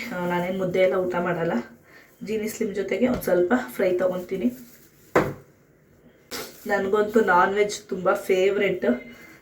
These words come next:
ಆ, ಏನೇ ಆಗ್ಲಿ, ಮಟನ್ನು, ಚಿಕನ್ನು, ಫಿಶ್ ಅಷ್ಟು ಇಷ್ಟಪಡಲ್ಲ. ಫಿಶಲ್ಲಿ ತವಾ ಫ್ರೈ ಬಿಟ್ರೆ ಸಾಂಬಾರೆಲ್ಲ ಅಷ್ಟು ಇಷ್ಟಪಡಲ್ಲ. ನೋಡಿ, ಕಣ್ಣು ಫುಲ್ಲು ರೆಡ್ ಆಗೋಯ್ತು, ಆ, ಈರುಳ್ಳಿ ಕಟ್ ಮಾಡಿದ್ಕೆ. ಇವಾಗ ಲಿವರ್ ಫ್ರೈಗೆ ಎಲ್ಲ ರೆಡಿ ಮಾಡಿ ಇಟ್ಕೊಂಡಿದ್ದೀನಿ. ಏನೇನ್ ರೆಡಿ ಮಾಡಿ ಇಟ್ಕೊಂಡಿದ್ದೀನಿ ಅಂತ ತೋರಿಸ್ತೀನಿ.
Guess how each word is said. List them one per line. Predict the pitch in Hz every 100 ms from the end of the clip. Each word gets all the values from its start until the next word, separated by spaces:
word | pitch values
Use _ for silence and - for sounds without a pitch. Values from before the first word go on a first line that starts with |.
| - 156
ಆ, | 185
ಏನೇ | 175 196 220
ಆಗ್ಲಿ, | 214 202 202
ಮಟನ್ನು, | 185 175 196 190
ಚಿಕನ್ನು, | 196 - 196 208
ಫಿಶ್ | - 214 -
ಅಷ್ಟು | 208 -
ಇಷ್ಟಪಡಲ್ಲ. | - 208 208 180 208
ಫಿಶಲ್ಲಿ | 233 226 - 202 220
ತವಾ | - - -
ಫ್ರೈ | 214 202
ಬಿಟ್ರೆ | 185 185 202
ಸಾಂಬಾರೆಲ್ಲ | 233 226 190 196 190
ಅಷ್ಟು | 185 -
ಇಷ್ಟಪಡಲ್ಲ. | 185 180 180 180 170 240 - - - -
ನೋಡಿ, | 190 185
ಕಣ್ಣು | - 185 180 196 214
ಫುಲ್ಲು | - 196 196
ರೆಡ್ | 185 175
ಆಗೋಯ್ತು, | 185 185 185 202 240 - -
ಆ, | 180 175
ಈರುಳ್ಳಿ | 185 185 196
ಕಟ್ | 208 - -
ಮಾಡಿದ್ಕೆ. | 180 180 - 233 - - - - - - - -
ಇವಾಗ | 233 240 247
ಲಿವರ್ | 247 262 269
ಫ್ರೈಗೆ | 269 220 247
ಎಲ್ಲ | 220 220
ರೆಡಿ | 233 214 233
ಮಾಡಿ | 233 220
ಇಟ್ಕೊಂಡಿದ್ದೀನಿ. | - 220 220 202 208 240
ಏನೇನ್ | 214 226 233
ರೆಡಿ | 220 220
ಮಾಡಿ | 214 214
ಇಟ್ಕೊಂಡಿದ್ದೀನಿ | 214 - 208 208 202
ಅಂತ | 202
ತೋರಿಸ್ತೀನಿ. | 208 202 202 233 - 190